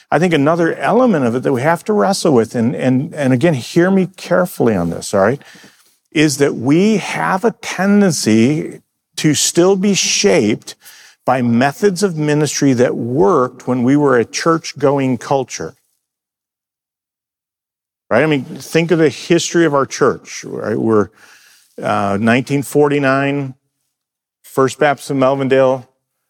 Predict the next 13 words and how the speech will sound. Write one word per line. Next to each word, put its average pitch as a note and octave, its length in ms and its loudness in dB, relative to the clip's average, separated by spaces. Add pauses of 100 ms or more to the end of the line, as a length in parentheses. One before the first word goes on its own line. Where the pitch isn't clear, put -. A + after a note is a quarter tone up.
(300)
starts B2+ 360 -2
to C#3+ 120 -4
outgrow C3+ 400 0
its D3+ 140 -2
building, B2+ 560 0
so A2+ 300 0
it A2+ 80 0
merges B2 560 0
with A#2 100 0
Allen B2 260 2
Park C#3+ 280 -4
Baptist, B2 680 -2
which G#2+ 400 -4